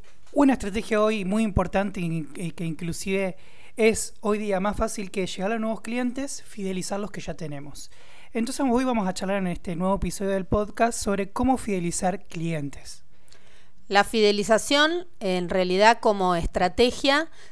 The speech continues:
Speaker 2: se empieza a desarrollar después de los años noventa. El marketing hasta los noventa no estaba tan orientado a su cliente, no era tan uno a uno, no era tan directo, ¿sí?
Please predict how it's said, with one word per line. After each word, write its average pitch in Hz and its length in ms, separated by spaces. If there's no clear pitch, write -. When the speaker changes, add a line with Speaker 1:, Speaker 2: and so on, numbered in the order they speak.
Speaker 2:
se - 160
empieza 190 320
a 208 40
desarrollar 202 600
después 208 320
de 214 100
los 190 220
años 214 260
noventa. 233 560
El 202 140
marketing 247 680
hasta 175 420
los 160 180
noventa 240 600
no 208 100
estaba 226 560
tan 226 200
orientado 247 1160
a 202 180
su - 340
cliente, 202 580
no 196 100
era 226 180
tan 202 360
uno 220 300
a 196 40
uno, 185 280
no 185 100
era 196 140
tan 190 260
directo, 170 540
¿sí? 214 380